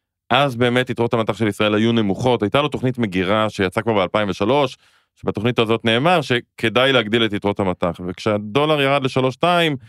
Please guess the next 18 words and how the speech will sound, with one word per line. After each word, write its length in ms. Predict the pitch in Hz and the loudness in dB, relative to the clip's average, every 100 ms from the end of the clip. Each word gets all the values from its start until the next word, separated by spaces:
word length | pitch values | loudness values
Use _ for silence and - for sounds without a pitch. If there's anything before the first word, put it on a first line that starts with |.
| _ _ _ 95 | _ _ _ -4
אה, 160 | 98 | 0
הנגיד 320 | 101 110 135 | 0 0 0
דאז 240 | 117 135 131 | 2 2 0
סטנלי 260 | 135 123 | 0 0
פישר 440 | 120 170 - 170 147 | 0 -2 2 2 2
ניצל, 520 | 123 117 - 165 160 | 2 0 2 2 2
הוצ-, 220 | 131 - - | 0 -4 -8
פתח 220 | 120 175 | -2 0
את 60 | 175 | 2
המגירה, 360 | 160 143 147 | 0 0 0
הוציא 240 | 127 117 156 | 0 -2 -4
את 60 | |
התוכנית, 360 | 147 131 143 135 | -2 -2 0 0
אמר, 200 | 131 131 | 0 0
"הנה, 160 | 143 | 2
המליצו 380 | 120 117 156 151 | 2 2 2 2
לנו 220 | 139 127 | 0 2
להגדיל, 480 | 120 110 131 185 175 | 0 0 0 0 0